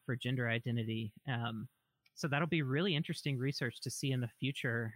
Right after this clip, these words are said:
um, how, how cannabis, you know, affects people differently in those sort of, um, um,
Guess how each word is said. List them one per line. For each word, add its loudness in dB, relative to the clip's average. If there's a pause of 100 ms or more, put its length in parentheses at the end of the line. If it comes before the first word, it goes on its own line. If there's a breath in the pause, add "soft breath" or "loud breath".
um, -2
how, 2 (600)
how 0 (100)
cannabis, -2
you 0
know, 2
affects -4
people -4
differently 0
in 0
those 0
sort 0
of, 0 (140)
um, -4 (720)
um, -4